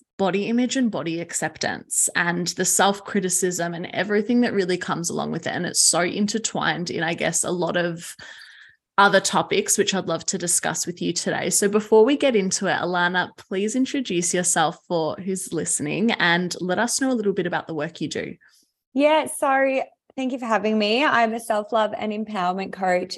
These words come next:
Speaker 2: and basically I work with women to build a really conscious relationship with themselves. So working through things like mindset, well-being, obviously self-love, acceptance, and compassion,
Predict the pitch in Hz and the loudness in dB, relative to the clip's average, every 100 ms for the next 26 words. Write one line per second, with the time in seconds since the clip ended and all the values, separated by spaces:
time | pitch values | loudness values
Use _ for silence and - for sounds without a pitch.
0 | - 185 180 185 190 - _ - 240 262 | -2 2 2 -2 -8 -20 _ 2 2 2
1 | 302 311 311 277 233 233 226 208 196 202 | -2 2 4 4 2 2 -4 0 0 -2
2 | 208 - 220 208 185 190 185 185 190 185 | -4 -4 -2 -2 0 2 2 0 -2 -2
3 | 190 190 190 185 196 185 185 175 165 - | -2 -4 -8 -4 -4 0 2 2 2 0
4 | 175 - 165 175 170 170 165 - 170 160 | -6 -4 -2 -2 -2 -4 -4 -6 -4 -4
5 | 165 175 - 175 175 175 - _ _ - | -6 -6 2 4 4 0 -8 _ _ 4
6 | 214 202 220 214 214 214 214 208 196 185 | 4 4 0 -4 -2 -4 -4 -6 -6 -6
7 | - - 214 233 226 233 233 233 226 220 | -8 -4 0 2 2 0 0 0 0 0
8 | 190 185 185 202 202 202 202 196 196 202 | -2 -2 -2 -2 -2 -4 -6 -6 -6 -6
9 | 190 208 - 202 - 175 170 175 180 170 | -8 -8 -6 -6 -2 -2 -2 -2 0 2
10 | 175 170 175 - - - - 190 - 175 | 0 -2 -10 -6 -6 -6 -10 -12 -10 -12
11 | 175 180 175 165 165 202 220 | -8 -10 -8 -8 -6 -4 -2